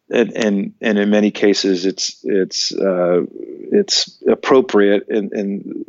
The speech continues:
the cultural context for those schools to perhaps be separate.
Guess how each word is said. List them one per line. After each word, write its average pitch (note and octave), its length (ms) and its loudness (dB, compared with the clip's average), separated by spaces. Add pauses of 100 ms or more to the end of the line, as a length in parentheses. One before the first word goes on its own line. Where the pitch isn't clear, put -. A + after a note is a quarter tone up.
the A2+ 80 2
cultural A#2 420 2
context G2 540 0
for G2 100 0
those F2+ 200 0
schools F#2 380 0
to - 120 -16
perhaps - 400 -2
be - 80 -6
separate. - 560 -2